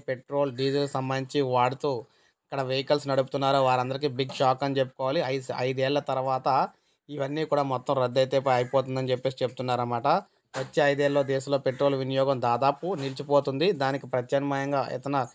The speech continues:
బయోడీజిల్, గ్రీన్ హైడ్రోజన్ వంటి కొత్త ఇంధనం అయితే అందుబాటులోకి రాబోతుందని చెప్పేసి కేంద్రం అయితే తెలియజేసింది. So, ఎవరైతే ఇక మనకి మంత్రి గారు ఉన్నారో నితిన్ గడ్కరీ గారు, ఈయనైతే తెలియజేయడం అయితే జరిగిందనమాట.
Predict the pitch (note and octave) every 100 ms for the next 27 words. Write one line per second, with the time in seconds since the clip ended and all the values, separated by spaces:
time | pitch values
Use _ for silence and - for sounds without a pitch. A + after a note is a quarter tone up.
0 | - - _ C#3 D3 D3+ D3 C#3+ C#3+ C3+
1 | C3 C#3 C#3 C3+ C3+ C3+ C3+ C3+ C3 -
2 | B2 - C#3+ C3 C3+ B2 A#2+ B2+ B2+ C3
3 | C3+ C3+ B2+ B2 C3+ C3+ C3 B2+ C#3 -
4 | C3 B2 C3+ C3 C3+ C3 C3 B2+ B2+ B2+
5 | D3 C4 - _ _ _ D3+ D3 C#3+ C#3+
6 | B2 _ _ _ _ _ C#3 C3 C#3 D3+
7 | C#3+ D3+ C#3+ - _ _ _ _ C#3 C3+
8 | C3+ C3+ C3 A#2+ A#2+ C#3 C#3+ C#3 C3+ C3+
9 | D3 F3+ F#3+ _ _ _ _ C#3+ C3+ D3+
10 | C3+ B2+ C#3+ C#3+ C#3+ C#3 C3 C3 D3 C#3+
11 | C#3 C3+ C#3 C3+ C#3 B2 B2 B2+ B2 A#2+
12 | A#2 A2